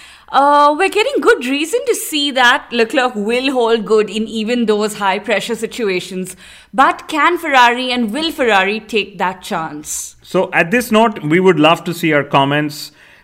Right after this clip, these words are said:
Speaker 2: Write to us on our Facebook page or tag us on Twitter and let us know who would be that one driver you would back if you had the position of being Ferrari's team principal, right? But on a lighter note, Charles Leclerc, it is reported that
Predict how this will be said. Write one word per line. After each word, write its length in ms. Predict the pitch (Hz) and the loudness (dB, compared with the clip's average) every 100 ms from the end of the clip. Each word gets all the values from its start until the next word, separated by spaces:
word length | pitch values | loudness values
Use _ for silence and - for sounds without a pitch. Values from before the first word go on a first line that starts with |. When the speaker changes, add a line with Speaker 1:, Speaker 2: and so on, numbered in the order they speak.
| _ | _
Speaker 2:
Write 320 | 123 143 160 | 2 4 4
to 140 | 175 156 | 4 4
us 200 | 156 160 | 4 2
on 180 | 147 | 0
our 220 | 151 143 135 | 2 2 2
Facebook 500 | 139 127 131 135 - | 0 -2 -4 -8 -2
page 280 | 123 123 | 0 2
or 160 | 120 127 | 0 -2
tag 300 | 123 127 123 | 2 0 2
us 180 | 127 123 | -2 -2
on 120 | 123 | -6
Twitter 300 | 117 120 120 123 | -4 -4 -2 -2
and 200 | 113 107 | -2 -2
let 180 | 110 110 | 0 0
us 240 | 117 117 | -4 -4
know 220 | 113 104 | -6 -6
who 340 | 98 - 196 214 | -4 0 2 2
would 320 | 170 156 127 | 2 0 0
be 140 | 139 | 0
that 240 | 139 131 110 | 2 0 0
one 240 | 131 160 | 0 0
driver 440 | 139 127 123 123 123 | 0 0 2 2 0
you 220 | 113 127 | 0 -2
would 240 | 127 117 | -2 -2
back 420 | 110 101 95 - - _ _ - | -2 -2 -4 -14 -20 _ _ -4
if 220 | 131 120 | -4 -2
you 440 | 120 131 131 127 - _ | -2 0 0 -4 -10 _
had 260 | - 123 117 | -4 -4 -4
the 60 | |
position 500 | 120 113 104 107 120 | -6 -4 -4 -4 -4
of 240 | 110 104 - | -4 -6 -6
being 220 | 117 107 | -4 -4
Ferrari's 640 | 107 120 110 107 107 104 | -4 -2 2 2 0 -4
team 320 | - 120 110 107 | -6 -4 -4 -2
principal, 580 | 135 123 113 101 92 80 | 0 0 -4 -8 -10 -8
right? 340 | 98 143 160 - - _ - | -4 -2 -4 -8 -20 _ 2
But 300 | 143 202 - | 4 4 2
on 100 | 160 | 2
a 80 | 180 | 4
lighter 340 | 190 208 220 | 6 6 4
note, 380 | 202 151 113 - - _ _ | 2 2 0 -6 -20 _ _
Charles 480 | - 160 170 214 147 | -2 2 2 2 0
Leclerc, 500 | 139 135 135 123 104 | 0 0 0 0 0
it 140 | 156 | 2
is 180 | 214 170 | 2 2
reported 480 | 139 - 151 156 156 | 0 2 2 2 2
that 380 | 135 127 127 | 2 2 0